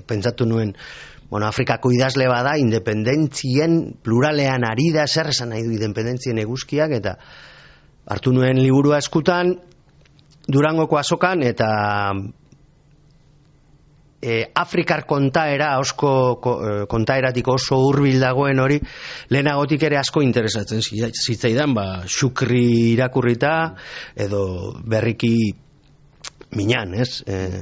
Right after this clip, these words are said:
ahozko kontakera da hori, ez? Eta nahi nuen sakondu, sakondu horretan, nola gai oso tragikoak eta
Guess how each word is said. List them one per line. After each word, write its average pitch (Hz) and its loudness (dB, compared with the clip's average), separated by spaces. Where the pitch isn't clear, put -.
ahozko 113 0
kontakera 107 0
da 98 -2
hori, 110 2
ez? 131 -2
Eta 117 -2
nahi 139 2
nuen 147 4
sakondu, 113 2
sakondu 120 2
horretan, 123 0
nola 127 4
gai 143 -2
oso 156 0
tragikoak 151 0
eta 131 0